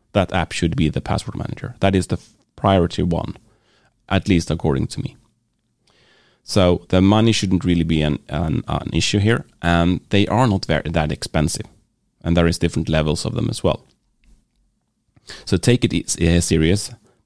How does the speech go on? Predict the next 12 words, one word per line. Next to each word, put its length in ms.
make 380
it 120
easy, 420
and 160
be 120
paranoid 640
when 140
it 120
comes 240
to 100
your 60
passwords. 580